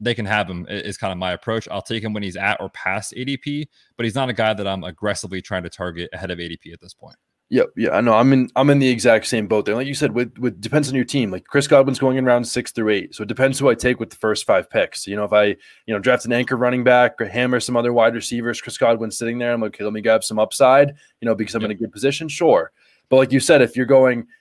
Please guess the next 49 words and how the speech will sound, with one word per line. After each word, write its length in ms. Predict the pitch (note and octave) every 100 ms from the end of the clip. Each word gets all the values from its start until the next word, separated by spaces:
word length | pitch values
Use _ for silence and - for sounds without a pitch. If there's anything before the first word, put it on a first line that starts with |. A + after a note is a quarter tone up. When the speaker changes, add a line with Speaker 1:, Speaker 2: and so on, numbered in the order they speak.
| -
Speaker 2:
you 80 | B2+
know, 100 | G#2+
quarterback, 580 | - C#3+ C3+ C3+ C3 -
running 200 | C3 C3
back, 300 | C3 B2+ -
tight 260 | - B2+ B2
end, 440 | B2 B2 B2 A2
running 240 | B2 B2+
back, 320 | B2+ B2 A#2+ A2
and 260 | A2 A#2
Chris 180 | - C#3+
Godwin's 360 | C3+ C3 B2+ C3
gonna 160 | B2
end 120 | B2
up 120 | A#2+ -
being 180 | A#2+
your 140 | A#2+ A2+
wide 180 | A#2+ B2
receiver 320 | - A#2+ A2+
one 160 | A2+
or 80 | A2+
two, 540 | G2+ - F3+ F#3 E3+ _ - - _ - B2
I, 480 | E3+ E3+ E3+ D#3+ B2+
I 60 | D3
might 340 | D#3 D3+ D3+ -
pivot, 380 | D3 C#3+ C3+
you 80 | C3+
know, 160 | C3 A#2+
somewhere 360 | - A#2 A2+
else. 260 | G#2 G#2 G2
So 300 | - A2 G#2
I, 240 | B2 C#3 C3+ A2
I 120 | C3
like 260 | B2+ A#2
that 220 | - A2+ -
take. 220 | A2 -
That 120 | G#2
is 100 | G2+
a 60 | G2
great 340 | G#2+ G#2 -
thing 140 | G2+
on 80 | F#2+
Chris 180 | F2+ G#2
Godwin. 300 | A2+ G#2+ A2+
Before 260 | D3 F#3 F#3
we 60 |
move 140 | D#3+ D3
on 200 | C#3+ C3+
to 340 | - C#3+ C3+